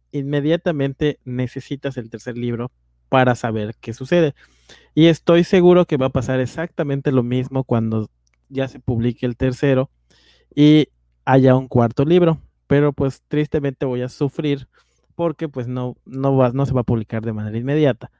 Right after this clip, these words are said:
Yo tuve la, la, la ventaja de que cuando se publicaron por, o sea, los publicaste con S M, a mí me mandaron los tres libros de un solo,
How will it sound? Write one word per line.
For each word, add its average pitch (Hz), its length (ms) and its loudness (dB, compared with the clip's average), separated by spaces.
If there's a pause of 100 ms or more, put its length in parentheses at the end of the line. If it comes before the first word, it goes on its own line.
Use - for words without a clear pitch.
(480)
Yo 143 240 2
tuve 156 240 6
la, 127 320 6
la, 123 480 -8
la 131 160 -6
ventaja 151 520 -2
de 131 140 -2
que 120 220 -10
cuando 117 680 -8 (1040)
se - 140 -4
publicaron 139 600 -2
por, 120 200 -4 (240)
o 135 160 -8
sea, 139 100 -2
los 135 140 -4
publicaste 135 560 -6
con 120 180 -4
S 127 280 -2
M, 127 220 -4 (400)
a 131 120 -2
mí 151 100 2
me 151 60 0
mandaron 127 420 2
los 113 160 0
tres 120 280 0
libros 147 440 4
de 113 240 -8
un 120 240 -6
solo, 110 500 0